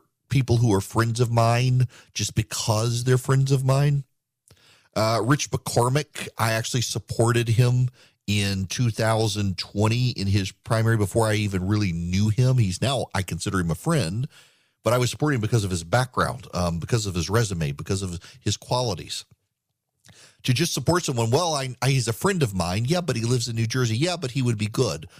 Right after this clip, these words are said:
We can move him to Pennsylvania." You, you just, you can't do that. Every state in this nation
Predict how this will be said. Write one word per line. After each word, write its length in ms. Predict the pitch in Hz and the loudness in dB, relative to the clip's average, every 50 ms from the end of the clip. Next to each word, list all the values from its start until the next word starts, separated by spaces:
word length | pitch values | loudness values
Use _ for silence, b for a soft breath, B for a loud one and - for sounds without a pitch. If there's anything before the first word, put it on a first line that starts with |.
| B B | B B
We 100 | 107 120 | -2 0
can 160 | 113 - 113 107 | 2 4 4 4
move 220 | 117 135 143 127 | 4 4 4 2
him 160 | 123 110 101 | 0 0 0
to 80 | 92 85 | -2 -2
Pennsylvania." 420 | - 101 85 - 98 92 90 85 | -2 -2 -4 -2 -4 -2 -2 -2
You, 180 | 95 127 - - | -2 -4 -4 -4
you 160 | - 185 185 | -4 -4 -4
just, 220 | 175 196 185 - - | -4 -4 -6 -8 -8
you 80 | 175 165 | -12 -6
can't 240 | - 185 175 - 170 | -4 -4 -4 -2 -2
do 120 | 202 196 | -2 -2
that. 200 | - - - - B B B B B B B B _ - | -2 -2 -4 -8 B B B B B B B B _ -4
Every 600 | 143 170 175 185 196 208 220 220 214 202 - _ _ _ - | -4 -4 -4 -4 -4 -4 -2 -2 -2 -4 -8 _ _ _ -12
state 600 | - - - - - - - - 151 151 151 143 | -10 -8 -6 -6 -6 -6 -4 -4 -2 -2 0 -2
in 100 | 135 127 | 0 0
this 180 | 131 123 113 | -2 -2 -2
nation 500 | 110 107 101 95 - - 104 98 98 101 | -2 -4 -2 -2 -2 -2 -2 -2 -4 -4